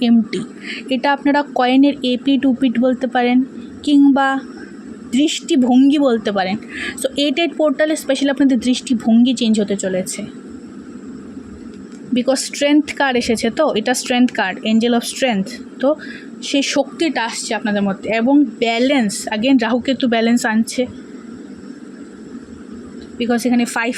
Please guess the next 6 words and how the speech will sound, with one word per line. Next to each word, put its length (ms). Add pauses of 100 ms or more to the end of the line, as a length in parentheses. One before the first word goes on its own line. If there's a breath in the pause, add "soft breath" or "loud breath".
(100)
ফাইভ 200
দুইবার 400
রিপিট 360
হয়েছে। 320 (3250)
আহ, 640 (600)
ফাইভ 300